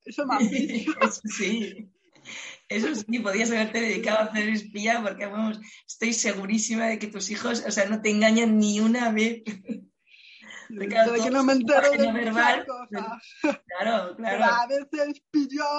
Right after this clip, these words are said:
Speaker 1: otras que los demás no pueden.
Speaker 2: Eso también, también, me imagino que también, ¿eh?
Speaker 1: Sí,
Speaker 2: Porque
Speaker 1: sí, sí.
Speaker 2: el, claro, yo, yo recuerdo en la carrera, ¿no?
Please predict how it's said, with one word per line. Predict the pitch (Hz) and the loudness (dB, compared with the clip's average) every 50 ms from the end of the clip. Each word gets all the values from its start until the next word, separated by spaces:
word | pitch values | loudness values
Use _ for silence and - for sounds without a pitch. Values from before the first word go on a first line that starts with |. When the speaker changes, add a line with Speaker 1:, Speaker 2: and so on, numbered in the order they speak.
| 302 320 | -4 -4
Speaker 1:
otras | 311 - 370 359 359 370 | -4 0 0 0 0 0
que | _ - 269 | _ -12 -12
los | 262 254 254 | -12 -12 -12
demás | 254 262 254 269 277 294 294 | -14 -12 -8 -8 -8 -6 -6
no | 285 277 269 226 - | -8 -10 -10 -6 -6
pueden. | 226 214 208 214 214 220 214 202 202 208 214 214 _ _ _ | -6 -6 -6 -10 -12 -14 -16 -16 -16 -18 -20 -20 _ _ _
Speaker 2:
Eso | - 208 196 - 190 160 | -10 -10 -10 -8 -10 -10
también, | 165 175 175 180 190 202 202 196 185 | -10 -12 -12 -12 -12 -12 -12 -12 -12
también, | 175 170 170 170 185 196 208 185 180 - - | -12 -12 -12 -10 -8 -6 -6 -6 -8 -10 -14
me | - | -16
imagino | - - 170 175 180 190 202 214 202 | -16 -16 -14 -12 -8 -6 -6 -6 -6
que | 190 180 | -8 -8
también, | - - 170 180 180 185 185 - - - - - _ _ _ | -10 -10 -10 -10 -12 -12 -12 -12 -14 -18 -20 -20 _ _ _
¿eh? | - 185 214 - - - _ _ - - - | -12 -12 -12 -12 -12 -20 _ _ -20 -20 -18
Speaker 1:
Sí, | - - 196 185 180 180 170 - 202 - | -10 -6 -4 -4 -4 -4 -6 -8 -10 -10
Speaker 2:
Porque | 214 196 208 226 202 - | -10 -4 -2 -2 -2 -2
Speaker 1:
sí, | - 208 208 | -6 -8 -10
sí. | 214 208 - _ _ | -10 -10 -12 _ _
Speaker 2:
el, | 220 214 202 202 196 190 190 185 180 180 180 175 165 165 - _ _ _ _ _ _ | -2 -2 0 -2 -2 -2 -4 -4 -4 -4 -6 -6 -6 -8 -10 _ _ _ _ _ _
claro, | - 226 220 190 185 | -4 -2 -2 0 -2
yo, | 196 208 190 - | -2 -4 -4 -4
yo | 185 214 220 | -4 -4 -2
recuerdo | 226 233 - - - 214 240 233 240 226 208 202 | -2 -4 -6 -4 -2 -2 -2 -2 -2 0 2 2
en | 190 185 185 185 | 2 2 0 -4
la | 180 180 | -6 -6
carrera, | 175 170 170 175 214 240 233 226 226 226 | -6 -6 -4 -2 -2 0 2 2 2 2
¿no? | 208 202 - - - _ _ | 2 0 -2 -4 -10 _ _